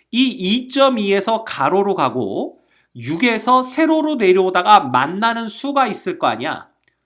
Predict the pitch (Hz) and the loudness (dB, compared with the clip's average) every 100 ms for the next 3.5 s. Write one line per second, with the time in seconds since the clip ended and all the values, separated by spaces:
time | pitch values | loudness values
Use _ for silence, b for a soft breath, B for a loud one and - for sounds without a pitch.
0 | _ _ _ - 185 285 277 - 254 262 | _ _ _ -2 4 4 4 0 2 2
1 | 247 165 175 254 330 - _ - 139 208 | 4 2 2 -2 -4 -10 _ 0 2 2
2 | 240 - 254 247 131 147 208 220 180 151 | -4 2 2 2 0 2 4 2 0 -4
3 | 123 104 104 101 | -4 -4 -4 -8